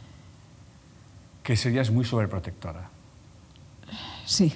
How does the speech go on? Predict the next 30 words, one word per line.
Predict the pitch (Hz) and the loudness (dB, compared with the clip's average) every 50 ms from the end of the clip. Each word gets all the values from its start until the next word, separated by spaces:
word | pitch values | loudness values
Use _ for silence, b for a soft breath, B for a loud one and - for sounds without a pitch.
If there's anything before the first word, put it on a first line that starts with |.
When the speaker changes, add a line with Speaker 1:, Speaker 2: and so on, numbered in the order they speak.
| - - | 0 0
Speaker 1:
Ya | 123 113 | 2 2
lo | 101 | 2
estás | 90 - 107 92 87 | 4 4 2 4 4
haciendo. | 110 101 - 117 98 90 | 4 4 4 2 2 4
Speaker 2:
Sí, | 98 - 226 | 8 12 12
Speaker 1:
Que | 220 | 12
pa-, | 170 165 | 12 12
Speaker 2:
ya | 170 | 12
lo | 180 180 175 | 12 10 10
hago | 175 180 180 180 208 | 10 8 8 10 12
Speaker 1:
para | 180 143 139 - | 12 12 12 12
Speaker 2:
con, | - 107 | 10 10
Speaker 1:
tu | 131 | 8
Speaker 2:
con, | 127 123 | 8 8
con | - | 8
Speaker 1:
inconsciente, | - 135 127 107 120 156 196 196 | 8 8 8 10 12 12 12 12
Speaker 2:
mis | 214 151 165 | 12 10 10
usuarios, | 196 190 - 208 190 180 185 185 214 240 233 - | 8 6 4 2 2 2 0 -2 -2 -4 0 12
Speaker 1:
para | - 156 147 143 | 12 12 12 12
Speaker 2:
con, | 131 - | 12 10
Speaker 1:
tu | 139 | 8
in-, | 131 131 139 | 8 8 8
para | 131 127 120 117 | 10 10 12 12
Speaker 2:
sí. | 110 | 10
Speaker 1:
tu | - 131 | 10 6
inconsciente, | 131 117 147 143 127 117 156 147 131 180 180 - | 6 8 8 6 8 8 8 8 8 4 2 4
los | 131 123 113 113 | 4 6 6 8
enfermos | 123 110 107 151 151 151 160 - | 6 6 6 6 6 6 4 6
son | 165 180 160 | 6 4 6
tus | 123 175 226 269 254 - - | 8 6 6 6 4 0 -8